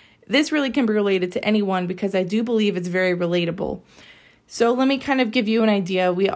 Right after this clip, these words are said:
probably all, at least not ourselves, at least know someone, but I'm gonna assume we all do ourselves, have bins for each holiday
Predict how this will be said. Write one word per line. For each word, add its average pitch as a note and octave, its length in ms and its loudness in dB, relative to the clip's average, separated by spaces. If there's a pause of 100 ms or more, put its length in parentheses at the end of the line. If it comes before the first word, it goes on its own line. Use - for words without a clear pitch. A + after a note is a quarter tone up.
(120)
probably F4 720 2
all, A#3 500 2 (420)
at A3 100 4
least B3+ 220 0
not C4 180 2
ourselves, A#3+ 840 0 (100)
at A3 160 2
least A3 240 2
know A#3+ 220 2
someone, F#3+ 480 0
but G3 120 -2
I'm F#3+ 120 2
gonna G3 160 0
assume C4 320 0
we G#3+ 120 2
all A3+ 260 2
do F3+ 340 0
ourselves, F#3+ 560 0
have F#3+ 340 -4
bins B3+ 400 4
for - 180 -6
each G3+ 220 -4
holiday F3+ 640 -2